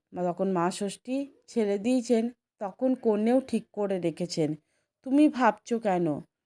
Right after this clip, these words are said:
সব মা ষষ্ঠীর খেলা, দেখবে তিনি বইয়ের কোর্ট ঠিক বজায় রাখবেন। গিন্নির কর্তায়, কর্তা তখন মেয়ে খুঁজতে বেরোলেন।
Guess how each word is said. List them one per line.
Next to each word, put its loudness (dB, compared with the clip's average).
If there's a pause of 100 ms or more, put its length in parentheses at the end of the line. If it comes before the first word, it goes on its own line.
(120)
সব 2
মা 0
ষষ্ঠীর -6
খেলা, -2 (400)
দেখবে 2 (320)
তিনি -2
বইয়ের 4 (320)
কোর্ট 2 (160)
ঠিক -6 (260)
বজায় 4
রাখবেন। 0 (520)
গিন্নির -2
কর্তায়, 0 (300)
কর্তা -2
তখন 4 (220)
মেয়ে 0
খুঁজতে -6
বেরোলেন। -2